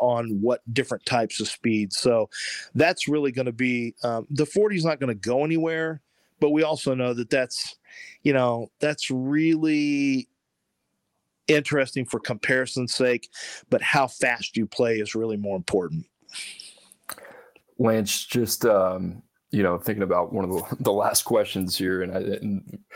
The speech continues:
Speaker 2: we like to break it down. You know, we have two hundred forty-seven players we, we have to rank nationally, right? That's what
Speaker 1: Yeah.
Speaker 2: we call our top two four seven, and we break it down. We try to emulate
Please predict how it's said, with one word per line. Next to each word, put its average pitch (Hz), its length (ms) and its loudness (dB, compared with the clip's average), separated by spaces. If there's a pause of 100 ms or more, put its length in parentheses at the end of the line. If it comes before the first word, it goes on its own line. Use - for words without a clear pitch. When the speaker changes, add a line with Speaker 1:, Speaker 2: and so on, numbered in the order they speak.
(240)
Speaker 2:
we 113 120 4
like 117 220 6
to 107 60 0
break 104 220 0
it 101 120 -2
down. 95 260 0
You 92 80 -4
know, 92 120 -2
we 101 140 0
have 98 300 -2 (500)
two 131 160 4
hundred 117 260 2
forty-seven 92 500 0
players 87 380 -4
we, 90 220 -2
we 92 200 -2
have 90 140 2
to 90 100 -4
rank 87 220 -4
nationally, 85 520 -4
right? 87 200 -2
That's - 180 -6
what - 100 2
Speaker 1:
Yeah. 120 140 4
Speaker 2:
we 101 60 -2
call - 200 -4
our 82 80 0
top 87 280 -6
two 92 140 -4
four 87 200 -6
seven, 87 320 -2
and 90 120 -2
we 101 80 2
break 101 300 0
it 90 80 -4
down. 95 240 -2
We 90 60 -4
try 104 220 0
to 95 140 -2
emulate 101 440 -2